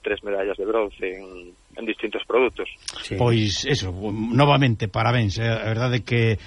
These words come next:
Speaker 3: eh,
Speaker 1: Gracias.
Speaker 3: mm, un do, entre os mellores do mundo, vamos,
Speaker 2: Sí, sí.
Speaker 3: que, que, que eso
Speaker 2: Eh,
Speaker 3: é, é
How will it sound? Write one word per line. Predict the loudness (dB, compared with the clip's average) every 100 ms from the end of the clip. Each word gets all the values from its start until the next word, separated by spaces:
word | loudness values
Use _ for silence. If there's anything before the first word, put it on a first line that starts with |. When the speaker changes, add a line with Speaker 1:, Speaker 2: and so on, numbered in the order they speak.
| -10
Speaker 3:
eh, | 0 2
Speaker 1:
Gracias. | 2 0 -4 -6 -6
Speaker 3:
mm, | -2 -2 -2 0
un | 2 4
do, | 4 2
entre | 2 2 0
os | 0
mellores | 0 2 2 0
do | -2
mundo, | -6 -8 -10
vamos, | -8 -4
Speaker 2:
Sí, | -4
sí. | -4 -6 -8
Speaker 3:
que, | -6 -6
que, | -4 -4
que | -2
eso | 0 2 2
Speaker 2:
Eh, | 2 2 0
Speaker 3:
é, |
é | 0